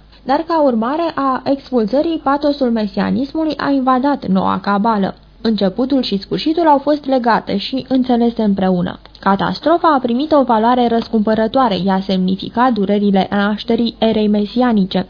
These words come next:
De atunci înainte, viața a fost înțeleasă ca existență în exil și suferințele exilului au fost explicate de anumite teorii curajoase asupra divinității și a omului. Pentru noua cabală,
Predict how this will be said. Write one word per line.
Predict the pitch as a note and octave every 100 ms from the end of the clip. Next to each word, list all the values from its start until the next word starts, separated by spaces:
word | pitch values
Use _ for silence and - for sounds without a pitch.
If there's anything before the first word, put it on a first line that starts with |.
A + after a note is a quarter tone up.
| - -
De |
atunci | C#4+ C#4 G#4+ G#4+
înainte, | F4 C4+ E4 F4 D4
viața | D4+ D#4 D4+
a | C4+
fost | D4 C#4+
înțeleasă | C4 A3+ G#3 A3 B3+ C#4 C#4
ca | B3+ A#3
existență | - B3+ A#3 G#3 - C#4 B3 F3+
în |
exil | F3+ G3 B3+ D4
și | C#4+ C#4+
suferințele | C#4 C4 C4 C#4 C#4 B3 A#3+ -
exilului | A3 G3 C#4 D#4 D4+ C#4+
au | C4
fost | C4 C#4+ C#4+
explicate | B3 - G#3+ G#3 C4 C#4
de | B3+
anumite | B3 A3+ A3+ C4+ A#3 G3
teorii | G3 F#3+ G3+ A3
curajoase | F#3 F3+ F#3 A3+ B3 B3+
asupra | A#3+ B3 B3 A3+
divinității | A3 G#3+ G#3 F#3+ B3 C#4+ D4+
și | C#4 C#4+ -
a | C4 A#3
omului. | F#3 F3 - G3+ - -
Pentru | C#4 C#4 C4
noua | C4 G4+ F#4+
cabală, | A3 F#3+ F#3 F3 G#3